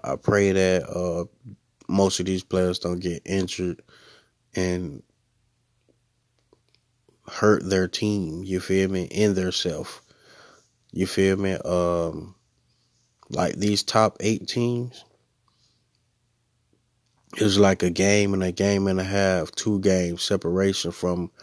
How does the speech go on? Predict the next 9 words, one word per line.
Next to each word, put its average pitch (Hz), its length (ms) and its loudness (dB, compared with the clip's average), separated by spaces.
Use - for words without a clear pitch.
from 90 280 0
the 90 120 0
bottom. 87 540 0
You 95 200 0
feel 98 320 4
me? 98 260 -4
To 110 120 4
the 92 80 2
top. 92 380 -2